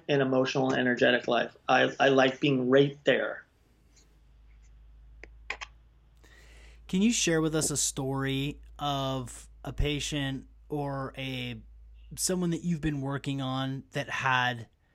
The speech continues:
Speaker 2: just a transcendent experience, that sort of light bulb moment that changed their life?
Speaker 1: You got me on the spot.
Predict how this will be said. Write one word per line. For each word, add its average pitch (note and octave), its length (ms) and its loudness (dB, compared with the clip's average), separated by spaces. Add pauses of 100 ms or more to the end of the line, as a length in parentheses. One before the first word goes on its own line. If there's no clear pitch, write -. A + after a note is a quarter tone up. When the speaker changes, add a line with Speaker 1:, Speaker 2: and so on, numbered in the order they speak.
(280)
Speaker 2:
just - 280 -4
a C3 120 -8
transcendent C3 960 -4 (160)
experience, B2+ 1040 -4
that B2+ 180 -8
sort C3 200 -6
of A#2 180 -10
light C3+ 360 -4
bulb C3+ 240 -8
moment B2+ 420 -4
that B2 140 -10
changed B2+ 640 -6 (520)
their B2 220 -6
life? A2+ 560 -8 (1200)
Speaker 1:
You D3 160 -20
got D#3 200 -10
me E3+ 100 -10
on D#3+ 100 -10
the D#3+ 80 -14
spot. F3+ 520 -4